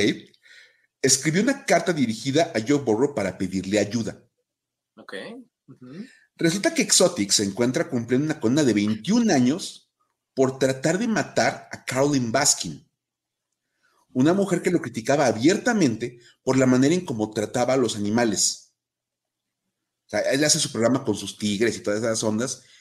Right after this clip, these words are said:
Speaker 2: Sí,
Speaker 1: y esta
Speaker 2: sí.
Speaker 1: mujer criticó abiertamente la manera en cómo él trataba a los animales que él tenía bajo su cuidado, y entonces dicen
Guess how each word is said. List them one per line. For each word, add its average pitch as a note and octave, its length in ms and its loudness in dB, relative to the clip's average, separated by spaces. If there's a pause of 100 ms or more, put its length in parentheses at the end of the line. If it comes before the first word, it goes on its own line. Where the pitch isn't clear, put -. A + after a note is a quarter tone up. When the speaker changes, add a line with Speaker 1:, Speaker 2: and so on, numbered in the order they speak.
(100)
Speaker 2:
Sí, C3+ 120 -8
Speaker 1:
y C3 60 2
esta D#3 140 0
Speaker 2:
sí. F#3 60 2
Speaker 1:
mujer D#3+ 480 2
criticó A#2+ 400 -2
abiertamente C3+ 760 2
la G#2+ 100 -2
manera G#2+ 300 0
en C3 80 -4
cómo A2 160 -4
él A#2+ 100 -2
trataba A2+ 500 0
a A2+ 40 0
los G2 180 -2
animales G2+ 420 -4
que - 120 -8
él G2 40 -8
tenía G2 200 -6
bajo G#2 200 -8
su - 140 -12
cuidado, A#2+ 560 0 (640)
y B2+ 60 4
entonces F#3 360 0
dicen F3+ 680 4